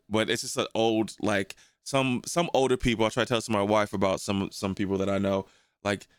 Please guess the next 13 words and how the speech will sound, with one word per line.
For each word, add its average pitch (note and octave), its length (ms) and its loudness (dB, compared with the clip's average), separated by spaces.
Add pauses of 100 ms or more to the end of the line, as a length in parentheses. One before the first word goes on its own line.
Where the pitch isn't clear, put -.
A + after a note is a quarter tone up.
(220)
they, A#2 180 0
they, A#2 280 0
they're A2+ 120 2
stuck - 400 -6
in A2 80 -2
their G#2+ 120 2
ways. G2+ 420 0
They're G#2 60 -16
kinda G2 180 -4
stuck. - 480 -4 (720)
They B2+ 80 -6
don't A2+ 200 0
grow. G#2+ 440 4